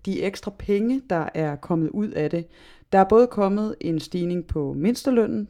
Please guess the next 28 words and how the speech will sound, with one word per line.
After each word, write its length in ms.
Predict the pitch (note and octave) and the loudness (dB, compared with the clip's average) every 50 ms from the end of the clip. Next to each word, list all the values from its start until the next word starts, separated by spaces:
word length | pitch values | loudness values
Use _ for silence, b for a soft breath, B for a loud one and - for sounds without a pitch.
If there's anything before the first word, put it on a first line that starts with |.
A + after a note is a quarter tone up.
| _ - | _ -6
der 60 | E3 | -6
er 80 | D3+ | -6
kommet 380 | D3 - - D3+ D3 C#3+ C#3 C#3 - | -6 -4 -4 -4 -2 -4 -4 -6 -6
øget 340 | D3+ D3+ D#3 E3 F3 F3 D#3+ | -6 -6 -4 -4 -4 -6 -6
genetillæg, 840 | - - G3 F#3+ A3 C4 C4+ - - A3+ G3+ F#3 F3 E3+ - - b b b b b b b | -6 -4 -2 0 2 2 0 0 0 -2 0 0 -2 -4 -6 -10 b b b b b b b
højere 360 | - G3 F#3 G3 A3 A3+ A3+ | 4 4 6 6 6 4 4
løn 180 | G#3 G3+ G3 G3 | 4 2 0 -2
til 160 | - F3+ D#3+ | -4 -4 -2
lærlinge 540 | D#3+ D3+ D3 D#3 E3 G3 G#3 G#3+ G#3+ G#3 - | -2 0 0 0 0 0 -2 -2 -4 -4 -4
og 140 | - D#3+ | -6 -6
flere 240 | - - F3+ F3+ F#3+ | -4 -2 0 0 -2
procenter 400 | F#3+ - - - - F3+ D#3+ E3+ | -2 -6 -8 -6 -6 -4 -4 -6
på 120 | - - F3 | -8 -8 -8
prislisterne. 640 | - - F3+ - - F3+ E3 D#3 - - D#3 D#3 D3 - | -8 -8 -10 -8 -8 -10 -10 -10 -8 -8 -8 -8 -6 -2
Det 180 | G3 G3 F#3+ F#3 | 0 0 0 0
er 60 | E3+ | 0
i 40 | F3 | -2
hvert 140 | F3 F3 | -2 -4
fald 220 | F3 - F3+ E3+ - - - - - | -2 -4 -6 -6 -6 -8 -16 -10 0
blandt 220 | - G3+ F#3+ F3+ F3 | 2 2 4 4 4
andet 240 | F3+ G3 A3 A3+ | 4 4 2 2
nogle 220 | G3 E3+ E3 E3 E3+ | 2 0 0 -2 -2
af 60 | D#3+ | -2
de 80 | D3+ D3 | -4 -6
ting, 260 | - - E3 - - | -6 -6 -6 -4 -6
der 60 | D#3 | -6
er 60 | C#3+ | -8
kommet, 400 | C#3 - D#3+ D3+ D#3 E3 E3 D#3+ | -6 -4 -4 -2 -2 -2 -2 -4